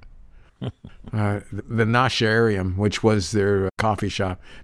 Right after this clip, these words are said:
Speaker 2: never <laughs> looked the same <laughs> after they finished it. They had to close the hotel down for a couple of days to redo what the vets <laughs> did at that time. Thought I was gonna get killed because <laughs> I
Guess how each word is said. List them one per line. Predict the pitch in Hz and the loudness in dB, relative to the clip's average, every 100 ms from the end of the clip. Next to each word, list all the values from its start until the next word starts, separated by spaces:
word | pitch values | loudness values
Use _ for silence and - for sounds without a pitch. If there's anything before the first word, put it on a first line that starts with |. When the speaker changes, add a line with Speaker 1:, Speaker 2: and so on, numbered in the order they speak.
| - | 2
Speaker 2:
never | 110 107 110 | 4 4 2
<laughs> | - | 2
looked | 123 - | 2 4
the | 123 | 2
same | 113 - 123 - - - - 117 | -2 -2 -4 -4 -12 -12 -14 -14
<laughs> | - - - 131 - - | -14 -16 -8 -6 -6 -6
after | 143 - 120 | -6 -4 -4
they | 117 | -2
finished | 113 127 113 - | -2 0 0 -2
it. | 113 - - - | -10 -14 -20 -8
They | - | 0
had | 165 | 4
to | 151 | 4
close | - 135 110 | 6 6 6
the | |
hotel | 104 107 90 110 | 4 4 2 0
down | 107 98 98 | 2 0 -2
for | - | -2
a | 92 | -2
couple | - 98 98 | -2 -2 -2
of | 90 | 2
days | 113 107 92 | 4 2 2
to | - | -2
redo | 95 104 92 107 104 | 0 0 2 2 2
what | 95 95 - - - - - | 2 -4 -10 -20 -20 -20 -10
the | 98 | -4
vets | 98 107 - - | -2 -2 -4 -4
<laughs> | - - | -6 -4
did | 139 | -2
at | 139 | 0
that | - 143 - | 0 -2 -4
time. | - - 143 - - - | -12 -4 -4 -6 -10 -2
Thought | 123 | 2
I | |
was | 113 110 | 2 2
gonna | 110 | 0
get | 101 107 | -2 -2
killed | - 139 120 | 4 6 6
because | 110 104 - 139 - | 4 0 -2 -4 -4
<laughs> | |
I | - | -10